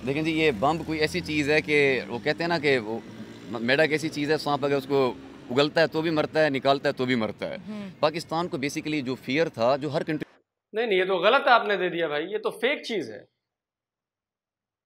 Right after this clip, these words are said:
Speaker 3: सांप तो मेढक को खाने के लिए पैदा हुए हैं, तो सांप तो मेढक को खा जाते हैं।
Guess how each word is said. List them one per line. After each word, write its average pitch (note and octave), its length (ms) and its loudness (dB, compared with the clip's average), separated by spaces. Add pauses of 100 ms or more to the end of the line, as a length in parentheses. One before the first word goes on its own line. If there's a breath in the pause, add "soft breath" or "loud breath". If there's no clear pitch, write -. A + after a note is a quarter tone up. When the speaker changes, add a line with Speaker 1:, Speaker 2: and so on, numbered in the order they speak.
Speaker 3:
सांप - 500 0
तो C4 80 -2
मेढक G#3 300 4
को B3+ 100 0
खाने F#3+ 280 0
के A#3+ 80 -2
लिए C4+ 100 0
पैदा G3 220 4
हुए B2 220 0
हैं, A2+ 80 -18 (100)
तो D3 60 -8
सांप E3+ 300 -2
तो C4+ 60 -6
मेढक A3 240 4
को A#3+ 60 -4
खा B3+ 160 2
जाते A3 260 -2
हैं। - 60 -20